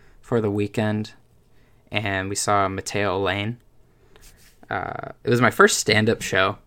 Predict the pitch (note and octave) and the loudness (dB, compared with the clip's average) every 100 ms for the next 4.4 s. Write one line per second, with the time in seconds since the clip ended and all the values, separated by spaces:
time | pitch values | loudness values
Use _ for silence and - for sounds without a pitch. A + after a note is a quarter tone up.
0 | - A2 G#2+ G#2+ G#2+ G#2 G#2 G#2 G#2 G#2 | -6 -2 0 0 0 0 2 2 2 0
1 | - G#2+ F#2+ - G#2+ - - D3 D3+ D3+ | 0 -2 -2 -6 -4 -4 -2 2 2 2
2 | A#2+ A2+ A2+ A2 G2+ - A2+ - A2+ A2+ | -2 -2 -2 -4 -4 -4 -4 -2 -4 -2
3 | A2+ G#2 G#2 G2+ F#2 - G2+ F#2 - A2+ | -2 0 0 -2 -6 -4 -4 -4 -4 -6
4 | G#2 - A2 G#2+ | -6 -2 0 0